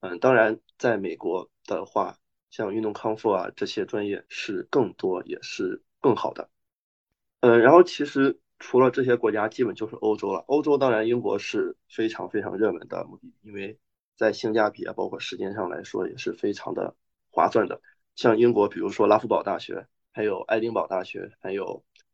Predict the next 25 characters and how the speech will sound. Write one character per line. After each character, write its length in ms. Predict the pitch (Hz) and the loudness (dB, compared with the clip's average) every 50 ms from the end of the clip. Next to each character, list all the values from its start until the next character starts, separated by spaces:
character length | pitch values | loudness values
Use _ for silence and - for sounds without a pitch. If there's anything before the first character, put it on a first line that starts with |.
| _ - | _ -2
Alex 440 | - 110 110 107 - - - 92 - | 0 2 2 2 -2 -4 -14 -14 -12
读 140 | - 101 98 | -10 -12 -8
的 200 | 98 98 98 98 | -6 -6 -6 -2
巴 180 | - 110 110 | 0 0 0
斯 100 | 110 - | 0 0
大 160 | 107 110 104 95 | -4 -4 -4 -4
学， 180 | - - - - | -6 -10 -12 -8
都 160 | - 123 120 120 | -4 -4 -4 -4
是 140 | - 110 | -4 -6
有 100 | 98 90 | -8 -8
开 180 | - - - 101 | -8 -10 -10 -10
设 120 | 98 - 98 | -8 -8 -10
体 200 | - - - 98 | -10 -12 -14 -14
育 40 | - | -12
管 180 | - - 92 | -12 -10 -8
理， 60 | 98 95 | -8 -8
也 60 | - | -8
是 140 | - - 104 | -6 -8 -8
相 180 | 101 - 107 107 | -6 -4 -2 0
当 140 | 107 107 104 | 0 0 0
不 80 | 104 | -2
错 240 | 98 - 123 107 95 | -6 0 2 2 2
的 60 | 92 | 2
学 160 | - - - | -2 -8 -6
校。 240 | - 107 - - _ | -4 -4 -4 -4 _